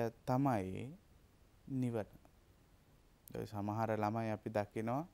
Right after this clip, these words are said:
සමහර ආදර සම්බන්ධතාවල් වලදී,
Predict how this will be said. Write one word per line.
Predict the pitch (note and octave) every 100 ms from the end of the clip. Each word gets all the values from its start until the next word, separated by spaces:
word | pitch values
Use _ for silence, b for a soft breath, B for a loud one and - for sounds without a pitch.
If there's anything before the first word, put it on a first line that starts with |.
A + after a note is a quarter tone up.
| - - - - - - -
සමහර | G#2+ A2 A#2 A2+
ආදර | G#2 G#2 A2 A#2 A#2
සම්බන්ධතාවල් | A#2 A2+ A2+ A2+ A2+ A2+ A2+ A2 A2 G#2+ G#2+
වලදී, | G#2+ G#2+ B2 C#3 C#3 C3+